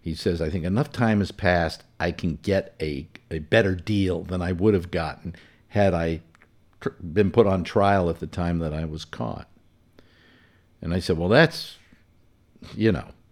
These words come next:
I don't know. It's not the most wonderful thing in the world because I hate to see you in jail, but, uh, go ahead. <laughs> You know, if you have to, you have to." I said, "But, uh, you know, I'd think about it."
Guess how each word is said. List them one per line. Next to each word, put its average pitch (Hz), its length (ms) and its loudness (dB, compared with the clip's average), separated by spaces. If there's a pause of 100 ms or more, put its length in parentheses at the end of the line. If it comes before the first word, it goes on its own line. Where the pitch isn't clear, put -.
(600)
I 104 80 4
don't 95 140 4
know. - 160 -8
It's - 220 -16
not 87 320 -4 (460)
the - 40 -10
most 85 340 -6
wonderful 120 400 4
thing 90 220 2
in 87 120 0
the 87 60 0
world 95 360 4
because 90 260 -2
I 85 120 2
hate 101 180 -2
to 90 100 -4
see 104 240 0
you 87 80 4
in 73 140 -2
jail, 110 420 2
but, - 400 -4
uh, 92 260 4 (1600)
go 190 140 4
ahead. 214 320 0 (260)
<laughs> - 400 -10
You 165 140 8
know, 175 100 6
if 196 80 0
you 117 140 4
have 139 320 -2
to, 233 80 -2
you 190 140 2
have 175 380 0
to." 90 220 -4 (680)
I 101 140 -2
said, 95 400 0
"But, 95 420 2
uh, 90 420 0 (180)
you 123 120 0
know, 76 180 -4
I'd 87 200 -2
think 127 220 0
about - 320 -6
it." - 80 -20